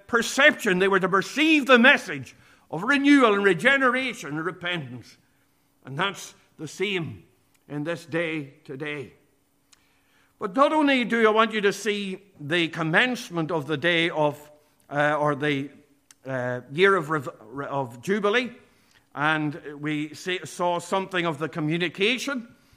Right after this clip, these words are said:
of the day of Jubilee, but I want you to think about its character. Now, when these, uh,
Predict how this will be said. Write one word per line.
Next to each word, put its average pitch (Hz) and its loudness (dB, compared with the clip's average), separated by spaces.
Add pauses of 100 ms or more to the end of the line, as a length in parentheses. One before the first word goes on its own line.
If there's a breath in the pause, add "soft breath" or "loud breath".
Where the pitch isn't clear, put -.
(420 soft breath)
of 160 0
the 160 -4
day 170 -4
of 143 -6
Jubilee, 170 -2
but 180 -6
I 196 -8
want 247 -2
you 254 -6
to 208 -12
think 214 -6
about 185 -2
its 175 -12
character. 208 -4 (1000)
Now, 190 2 (160)
when 294 2
these, 254 -2
uh, 202 4